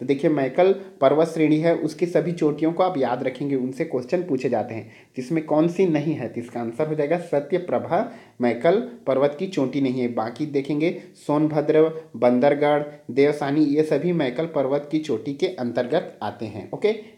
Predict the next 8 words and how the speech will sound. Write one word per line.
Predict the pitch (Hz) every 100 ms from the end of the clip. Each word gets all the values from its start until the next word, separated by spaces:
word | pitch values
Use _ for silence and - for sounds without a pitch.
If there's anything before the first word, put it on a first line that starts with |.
| 135
next | 160 170 -
question | 160 165 160
देखते | 160 165
हैं, | 180 175
जैव | 147 170
भौगोलिक | 190 143 147 147 156 143
दृष्टिकोण | 127 - 123 123 113
से | 107 139 190